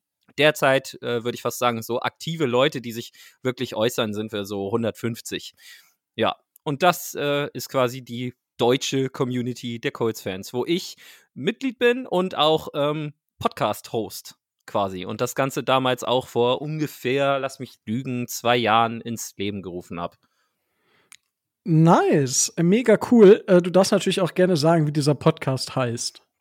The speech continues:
Speaker 1: Der Podcast heißt For the Shoe, ist auf Spotify und allen anderen Audioportalen, äh, verfügbar und kann dort angehört werden. Wir, äh, haben unsere Folge zum Dolphins-Spiel leider noch nicht rausgebracht, aber sie wird natürlich innerhalb der Woche noch rauskommen.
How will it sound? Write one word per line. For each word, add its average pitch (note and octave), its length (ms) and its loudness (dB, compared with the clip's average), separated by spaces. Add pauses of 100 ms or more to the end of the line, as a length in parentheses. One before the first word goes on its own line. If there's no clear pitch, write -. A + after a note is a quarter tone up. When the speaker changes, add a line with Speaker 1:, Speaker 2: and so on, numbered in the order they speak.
(460)
Speaker 1:
Der C#3+ 180 0
Podcast F3 640 -2
heißt D#3 240 -2
For E3 200 2
the D#3 80 -2
Shoe, G#3 380 -4
ist - 220 -6
auf C#3 120 -4
Spotify D#3 720 2
und C3+ 140 -4
allen C#3 240 0
anderen C#3 260 -4
Audioportalen, B2 1080 -2 (160)
äh, A2 320 -8
verfügbar D#3+ 680 0
und C3 160 -10
kann B2+ 240 -4
dort A#2 320 -4
angehört A#2+ 420 -4
werden. A2+ 280 -6 (500)
Wir, B2 420 0
äh, B2+ 60 -6 (160)
haben D3 180 2
unsere B2+ 380 -6
Folge C3+ 340 -2
zum B2 180 -6
Dolphins-Spiel C3 640 -4
leider B2 240 -2
noch B2 200 -6
nicht G#3+ 240 -4
rausgebracht, D3+ 500 0
aber C3 160 -2
sie B2 160 -12
wird C3 320 -2
natürlich A#2+ 420 -8
innerhalb A#2 300 -4
der G#2+ 120 -6
Woche A2 180 -6
noch A2 160 -8
rauskommen. B2+ 460 -4